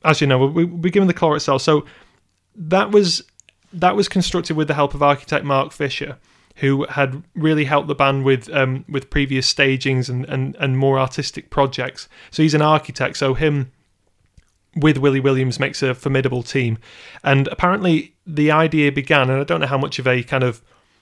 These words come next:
post-fact mythologization this is, but Bono was messing around with some forks and sticking them together and saying, "Oh, wouldn't this be cool with all the interlinked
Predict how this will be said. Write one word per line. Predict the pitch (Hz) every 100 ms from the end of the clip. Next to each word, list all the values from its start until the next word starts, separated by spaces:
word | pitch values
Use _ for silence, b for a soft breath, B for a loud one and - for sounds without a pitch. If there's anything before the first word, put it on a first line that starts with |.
| _
post-fact | - 147 127 - - 135 - -
mythologization | 135 139 135 127 127 123 135 131 - 123
this | 117 131
is, | 120
but | 113 131 b b b
Bono | 147 151
was | 143 135
messing | 147 - 147
around | 139 135 135
with | 131
some | - 131
forks | 120 - 143 135 - 123
and | 110
sticking | - 127 127
them | 127
together | 120 123 131 127 131 b b b
and | 135 127
saying, | 139 127 127
"Oh, | 135
wouldn't | 123 135 139
this | 131
be | -
cool | 131 135 120
with | 135 135
all | 135 131
the | 127 131
interlinked | 139 - 131 127 - -